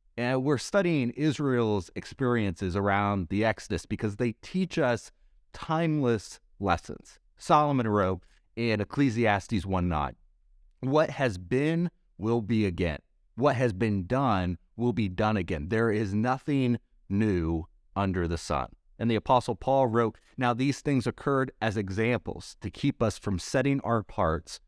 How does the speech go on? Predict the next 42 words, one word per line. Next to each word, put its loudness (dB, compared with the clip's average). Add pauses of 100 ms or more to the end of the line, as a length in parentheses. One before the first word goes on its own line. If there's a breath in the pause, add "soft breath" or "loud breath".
(100)
on 0
evil 0
things 0
as -2
they 2
did. -6 (140)
We 0
should 0
not -2
test -4
the -6
Lord -2 (220 soft breath)
as -2
some 0
of -2
them -4
did -4 (180 soft breath)
and -2
were -2
killed 0
by 2
snakes. -6 (180)
And -2
do -2
not 0 (440)
grumble 0 (240)
as -4
some 2
of 0
them -2
did -4 (200)
and -4
were -2
killed 2
by 2
the 0
destroying 0 (320)
angel." -2 (140)
First -2
Corinthians -2
chapter -2
ten, -2